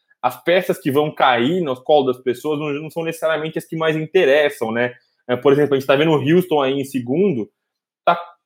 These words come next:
tudo apontando pro Houston pegar o Evan Mobley, né? Quem deve ser a primeira escolha deve ser o Cade Cunningham no Detroit. E aí ele faz todo sentido pra Detroit, né? Detroit precisa de um cara com o talento dele, não tá na, na posição dele, né? Não é aquela coisa conflitante.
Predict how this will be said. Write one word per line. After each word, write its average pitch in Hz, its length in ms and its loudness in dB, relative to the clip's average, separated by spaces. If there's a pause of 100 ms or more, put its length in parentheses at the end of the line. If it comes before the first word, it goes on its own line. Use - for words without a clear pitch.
(160)
tudo 269 200 6
apontando 202 760 4
pro 208 160 4
Houston 175 320 0
pegar 170 300 2
o 175 100 2
Evan 180 140 0
Mobley, 131 380 2
né? 107 260 -2
Quem 135 180 -8
deve 135 240 2
ser 143 100 -2
a 127 40 0
primeira 127 280 0
escolha 123 260 -6
deve 120 140 0
ser 131 120 -2
o 123 80 0
Cade 123 280 0
Cunningham 120 320 -2
no 117 100 -8
Detroit. 139 500 -2 (360)
E 180 80 4
aí 160 180 6
ele 160 120 2
faz 160 220 -2 (160)
todo 240 240 6
sentido 180 420 -4
pra 170 140 -2
Detroit, 131 420 -2
né? 131 100 -4
Detroit 127 420 -2
precisa 185 400 0
de 143 120 -2
um 131 140 -4
cara 123 280 0
com 123 120 -10
o 120 40 -12
talento 139 380 -2
dele, 127 240 -2
não 123 120 -6
tá 139 160 2
na, 123 220 -4
na 123 100 -4
posição 135 540 -4
dele, 143 300 -2
né? 117 100 -8
Não 120 140 -8
é 117 40 -2
aquela - 200 0
coisa 117 260 -6
conflitante. 120 600 -10